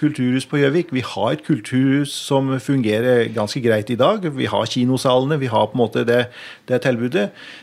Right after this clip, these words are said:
Vi har et rikt kulturliv. Det er jo bare å se på hva som skjer her nå i Gjøvik på sommerstid. Det er ikke liksom slik at det står og faller framtida i Gjøvik, eh, på et kulturhus eller ikke. Eh, så, eh, det er liksom ikke der det går, for,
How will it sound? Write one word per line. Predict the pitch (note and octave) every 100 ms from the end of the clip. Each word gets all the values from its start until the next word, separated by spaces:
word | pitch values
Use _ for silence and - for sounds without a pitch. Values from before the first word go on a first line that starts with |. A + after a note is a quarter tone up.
| -
Vi | D3+
har | A#2+ C3
et |
rikt | C3 A#2 D#3 E3+
kulturliv. | - C#3 G#2+ A#2 C#3+ E3
Det | A#2
er | C3+
jo |
bare | C3 B2
å |
se | - A2 G#2+
på | -
hva | A2+ G#2
som | B2+
skjer | A2+ - A#2+
her | A#2 A2+
nå | A#2+ A2 A#2
i | B2
Gjøvik | G#2+ A2+ -
på | C3
sommerstid. | B2+ A2+ G#2+ E3 D#3 - - -
Det | G#2+
er | G#2+
ikke | -
liksom | D3 - A#2+
slik | G#2+ A#2
at | A2+ - - - _ _ _ _
det | C3 A#2+
står | A2+ - - - A2 A#2 -
og | B2
faller | - G#2+ A#2+ D3 B2 - D3
framtida | - B2+ A2 G2+ - A#2+ B2
i | - B2 A#2+
Gjøvik, | A2 G#2 C3 B2+ - - E3+
eh, | A#2+
på | A2+ A2 A2
et | A2+
kulturhus | C#3 A#2 A2+ A2+ C3 -
eller | A#2+ C3 C3+
ikke. | - C#3 G#2+ - - -
Eh, | - A#2+ A#2
så, | A2+ B2+
eh, | A#2+ A#2 A#2
det | A2+ A#2+
er | A#2+
liksom | A#2+ A#2+
ikke | A#2 B2+
der | A2+
det | A#2+
går, | D3 D3
for, | C3+